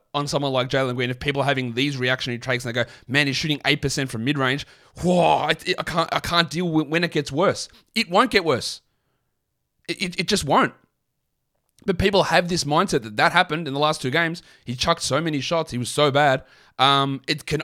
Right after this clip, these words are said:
only be worse or equivalent to this. And that's really helpful for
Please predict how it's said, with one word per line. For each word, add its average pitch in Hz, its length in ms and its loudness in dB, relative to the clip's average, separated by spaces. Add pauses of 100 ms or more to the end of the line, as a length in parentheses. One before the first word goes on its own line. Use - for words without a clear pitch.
only 165 280 2
be 147 160 -2
worse 147 480 2
or 135 160 0
equivalent 139 480 -4
to 131 80 -6
this. 98 320 -12 (360)
And 127 120 -4
that's 170 220 0
really 156 400 0
helpful 135 420 -2
for 120 240 -6